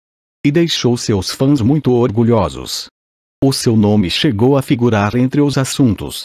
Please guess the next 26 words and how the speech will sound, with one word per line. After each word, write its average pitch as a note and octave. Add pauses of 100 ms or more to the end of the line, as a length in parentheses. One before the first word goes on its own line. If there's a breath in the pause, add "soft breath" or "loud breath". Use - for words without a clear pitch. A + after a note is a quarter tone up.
mais C#3
comentados G2+
no A2+
Twitter. A#2 (400)
"Ela B2+
tem G#2+
afinidade A2
com C#3+
as C#3+
câmeras, A#2+ (180)
boa C#3
desenvoltura, A2+ (140)
espontaneidade." C3 (560)
"Que C#3
mulher, G#2 (180)
meus B2+
caros", E2 (160)
elogiou A2
um D#3+
fã. G2+ (540)
"Ela A#2+
leva G#2+
jeito A2
real", F#2+ (180)
escreveu G#2
outro. F#2